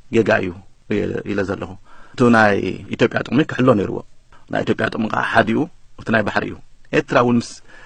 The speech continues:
ኢትዮጵያ ክትወሃድ ሕቡራት መንግስታት ብሽሕን ትሽዓተ ሚእትን ሓምሳን ክልተን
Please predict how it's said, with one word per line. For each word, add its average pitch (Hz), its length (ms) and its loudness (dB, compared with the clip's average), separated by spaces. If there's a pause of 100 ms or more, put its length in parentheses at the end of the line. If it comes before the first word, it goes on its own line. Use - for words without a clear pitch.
(180)
ኢትዮጵያ 127 320 4
ክትወሃድ 110 500 2 (100)
ሕቡራት 123 360 6
መንግስታት 101 380 -2
ብሽሕን - 340 -8
ትሽዓተ - 320 -6
ሚእትን 104 280 -6
ሓምሳን 110 300 -4
ክልተን 98 260 -8